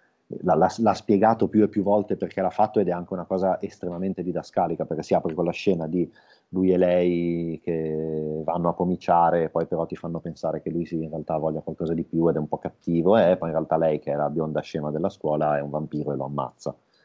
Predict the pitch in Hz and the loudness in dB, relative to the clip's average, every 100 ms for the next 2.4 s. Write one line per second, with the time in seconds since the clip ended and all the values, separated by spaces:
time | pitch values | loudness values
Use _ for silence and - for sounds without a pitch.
0 | _ _ _ _ - 69 147 151 143 73 | _ _ _ _ -4 -2 -4 -4 -6 2
1 | - - - 80 - 78 85 82 85 78 | 2 4 0 -4 -4 -2 2 2 0 -2
2 | 78 80 82 | -2 0 -4